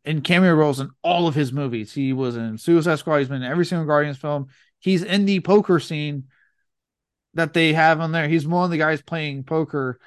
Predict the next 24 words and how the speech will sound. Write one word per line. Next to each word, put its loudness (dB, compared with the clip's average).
with, -4
um, -2
with -4
them. -2
<laughs> -4
And 2
I 6
love 4
that 2
they're 2
like, 0
"Just -2
tell -2
her -4
she's -8
a -6
good -2
dog." 4
And -6
he's -4
like, -6
"I -6
will -6
not 6